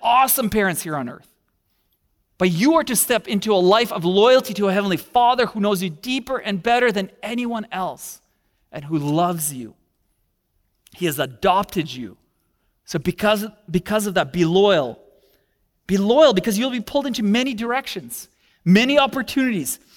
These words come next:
Especially if you are criticized, you will want to change those allegiances.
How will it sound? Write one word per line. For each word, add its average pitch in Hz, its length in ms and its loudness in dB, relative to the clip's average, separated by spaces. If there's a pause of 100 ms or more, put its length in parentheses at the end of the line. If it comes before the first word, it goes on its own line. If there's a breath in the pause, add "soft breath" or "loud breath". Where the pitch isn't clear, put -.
(160 soft breath)
Especially 277 440 0
if 220 80 -4
you 254 120 0
are 220 80 4
criticized, 254 720 0
you 208 80 0
will 208 140 6
want 233 300 0
to 233 100 -4
change 247 440 -4
those 208 140 -6
allegiances. 226 680 -2